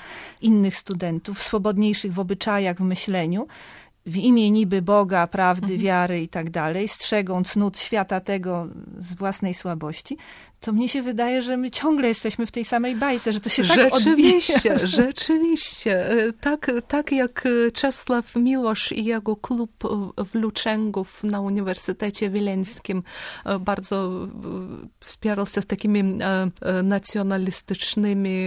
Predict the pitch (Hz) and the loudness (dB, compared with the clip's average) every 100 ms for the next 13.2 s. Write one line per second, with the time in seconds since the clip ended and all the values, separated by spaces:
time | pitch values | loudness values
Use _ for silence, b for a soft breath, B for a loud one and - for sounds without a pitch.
0 | 180 185 - 208 180 185 185 180 - - | -4 -6 -4 -2 0 0 2 0 -4 -4
1 | 185 185 190 - - 240 254 262 B B | -2 -2 -2 -6 -4 0 0 -2 B B
2 | B 202 - - 208 214 202 196 185 - | B -4 -4 -2 2 2 2 0 0 -4
3 | 185 185 185 190 175 - 170 170 _ _ | -4 -4 -4 -6 -6 -6 -6 -8 _ _
4 | 202 185 - - 185 - 190 185 - - | -4 -4 -12 -8 -8 -6 -8 -8 -8 -6
5 | - 214 208 202 214 190 202 226 214 - | 0 0 0 -4 -2 -2 -2 -2 -4 -6
6 | - 202 196 196 208 214 - 214 208 208 | -6 -4 -4 -4 -2 -2 -6 -4 -2 -2
7 | - 220 214 208 208 196 202 180 185 185 | -2 -2 0 0 2 0 0 -2 -4 -6
8 | - - 202 190 180 - 202 196 B B | -10 -8 -8 -4 -6 -4 -6 -6 B B
9 | - 233 226 214 - 202 - 208 190 190 | -6 -4 -2 -4 -2 -6 -4 -6 -4 -6
10 | 185 190 190 196 185 - 202 185 175 - | -4 -6 -4 -6 -8 -8 -6 -6 -8 -8
11 | 185 185 - 185 185 185 175 - 185 180 | -6 -4 -4 -4 -2 -4 -4 -6 -6 -4
12 | 170 175 262 294 - 202 185 180 - - | -4 -6 -8 -8 -10 -8 -8 -8 -8 -6
13 | 170 | -6